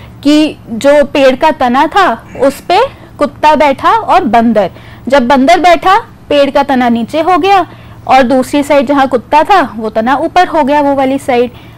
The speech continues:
तो जो side नीचे हुई वो side भारी और जो side ऊपर हुई वो side हल्की। तो यहाँ पर इसी weighing balance के, अ, साथ हम कुछ एक छोटी सी activity करेंगे।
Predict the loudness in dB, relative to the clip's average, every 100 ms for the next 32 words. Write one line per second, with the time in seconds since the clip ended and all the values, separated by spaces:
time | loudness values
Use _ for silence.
0 | -4 0 0 2 2 2 2 4 2 2
1 | 0 -2 0 2 0 -2 -8 -2 -2 0
2 | 0 0 -4 -2 -2 -2 -6 -8 -20 -8
3 | 0 0 2 0 2 0 0 -4 -2 0
4 | 0 0 0 -2 -8 -8 -6 -4 -2 0
5 | -2 -6 -20 -10 -2 -2 -4 -16 -20 -20
6 | -20 -20 -20 -20 -6 -2 2 2 2 0
7 | 2 0 0 -4 -6 -6 0 2 2 2
8 | 2 2 2 2 -2 -6 -10 -2 0 0
9 | 0 0 2 0 0 0 0 0 0 0
10 | -2 -4 -4 -4 -4 -4 -2 -2 -2 -2
11 | -4 -4 -4 -6 -4 -8 -6 -6 -6 -8